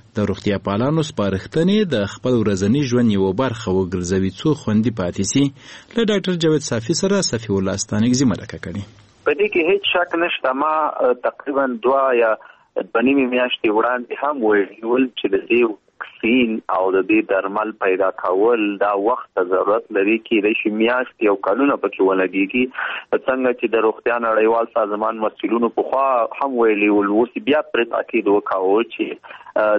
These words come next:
Speaker 2: دغه لکه د ایچ آی وي، اه، مرض په شان د، د ایډز م-، مرض په شان دا د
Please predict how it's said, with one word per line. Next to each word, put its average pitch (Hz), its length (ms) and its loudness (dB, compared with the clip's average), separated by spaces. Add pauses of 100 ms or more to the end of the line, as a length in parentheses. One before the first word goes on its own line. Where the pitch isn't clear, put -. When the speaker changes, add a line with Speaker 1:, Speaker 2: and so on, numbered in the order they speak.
(100)
Speaker 2:
دغه 123 200 0 (140)
لکه 107 180 0
د 101 80 -2 (100)
ایچ 107 240 -2 (100)
آی 101 200 0
وي، 127 160 4 (240)
اه، 98 280 2 (460)
مرض 101 480 -2
په - 160 0
شان 113 380 0
د، 98 100 2 (320)
د - 20 -2 (140)
ایډز 123 220 0 (120)
م-، 98 360 -4
مرض 110 280 -2
په 95 140 -2
شان 110 320 -4
دا 104 100 2 (140)
د - 20 2